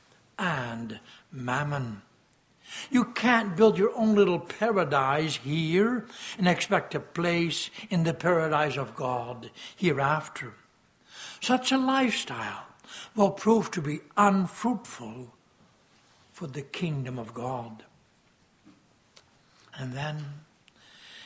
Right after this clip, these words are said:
yes, then there is also the good soil. There are those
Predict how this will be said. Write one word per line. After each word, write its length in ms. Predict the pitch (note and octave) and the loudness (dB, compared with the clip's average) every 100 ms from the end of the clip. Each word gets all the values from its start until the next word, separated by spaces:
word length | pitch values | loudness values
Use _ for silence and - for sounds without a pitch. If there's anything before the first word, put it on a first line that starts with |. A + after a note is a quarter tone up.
| - | -18
yes, 360 | - D#3+ D#3+ D3 | -4 -2 -2 -2
then 260 | C#3+ D#3 C#3+ | -2 -2 -2
there 140 | C3+ | -4
is 140 | B2 | -6
also 840 | - D#3 E3 - D3+ C#3+ C3+ C#3 C#3 _ _ _ _ _ _ | -8 -8 -6 -6 -6 -6 -6 -8 -12 _ _ _ _ _ _
the 120 | - C#3+ | -10 -8
good 440 | C3+ D#3+ D#3+ - - | -4 -4 -4 -8 -8
soil. 580 | - E3 A#2+ G#2+ - - - _ _ _ _ _ _ - - - | -4 -4 -6 -8 -12 -16 -20 _ _ _ _ _ _ -20 -16 -10
There 180 | E3 E3 - | -6 -6 -4
are 340 | G3+ A#3 B3 | -2 0 0
those 720 | A#3 A#3 A#3 A#3+ A#3 - - | 0 0 -2 -4 -6 -10 -10